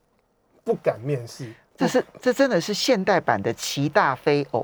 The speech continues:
Speaker 2: 啊。
Speaker 1: 对，在往年还好，以前，二十年前大家是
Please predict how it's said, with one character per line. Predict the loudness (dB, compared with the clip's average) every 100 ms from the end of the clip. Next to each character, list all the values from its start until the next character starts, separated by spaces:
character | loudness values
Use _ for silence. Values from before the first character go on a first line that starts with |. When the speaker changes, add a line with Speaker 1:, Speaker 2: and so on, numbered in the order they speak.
| -6
Speaker 2:
啊。 | -12 -8 -2
Speaker 1:
对， | -2 -4 -16 _ _ _ _ _ _
在 | 8
往 | 10 10 10
年 | 8 6
还 | 6 2
好， | 2 0
以 | -2 -2
前， | 4
二 | 10 10
十 | 10
年 | 4 4
前 | 2 2
大 | 6
家 | 6
是 | 4 4 4